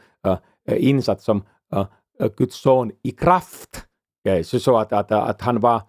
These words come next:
äh, äh, äh, Guds son från första början därför att det berättas hur Gud har sänt ut sin son. Så att, att han var Guds son från första början, men nu, nu efter uppståndelsen, nu har han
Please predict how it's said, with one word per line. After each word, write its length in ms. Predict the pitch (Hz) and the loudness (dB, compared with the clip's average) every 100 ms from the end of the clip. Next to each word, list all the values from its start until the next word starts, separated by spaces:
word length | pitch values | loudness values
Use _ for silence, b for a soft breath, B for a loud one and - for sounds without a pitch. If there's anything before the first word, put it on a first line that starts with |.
| _ - | _ -4
äh, 500 | 104 - 226 110 104 98 _ - | -4 -4 0 0 0 -4 _ -4
äh, 400 | 107 104 98 185 | 2 2 0 0
äh, 140 | 110 98 _ _ - | -2 -2 _ _ -4
Guds 180 | 143 - | -4 -2
son 420 | - 139 147 139 | 0 4 4 2
från 240 | - 113 | -2 -2
första 340 | 104 95 - 98 | 2 0 0 -4
början 400 | - 139 123 101 | 0 0 2 0
därför 340 | 110 107 110 | 0 0 -2
att 160 | 95 85 | -4 -2
det 80 | 80 | -2
berättas 540 | 101 - - 87 - | 0 0 -2 -8 -2
hur 200 | 92 80 - _ | -2 -2 -6 _
Gud 220 | - 110 - | -2 0 -2
har 220 | - 92 - _ - | -2 -2 -2 _ -16
sänt 520 | - 175 156 147 - - _ - | -2 2 2 0 -6 -20 _ 0
ut 400 | 131 135 113 - | 2 4 2 -4
sin 280 | - 90 | -8 -6
son. 500 | 90 - 92 80 - - | -4 0 2 0 -6 -10
Så 220 | - 104 | -2 -2
att, 160 | 82 _ _ _ | -2 _ _ _
att 240 | 95 98 - | -4 -4 -6
han 180 | - 185 | -4 0
var 200 | 107 107 - _ _ _ | 2 0 -2 _ _ _
Guds 180 | 135 - | -6 -4
son 280 | - 123 107 _ _ _ _ - | 0 0 0 _ _ _ _ -4
från 140 | 120 | -2
första 320 | 117 151 - 110 | 2 0 0 0
början, 400 | 131 131 104 92 | 2 2 -2 -2
men 180 | 95 | -2
nu, 260 | 110 127 117 | 2 2 0
nu 400 | - 196 127 110 - _ - | 0 2 2 0 -4 _ -2
efter 380 | 127 127 - | 0 0 -4
uppståndelsen, 840 | 92 101 - 113 92 82 80 95 98 | -4 -6 -8 -4 -4 -4 -4 -2 0
nu 120 | 107 | 0
har 220 | 104 98 | 2 0
han 240 | 87 92 | -2 -6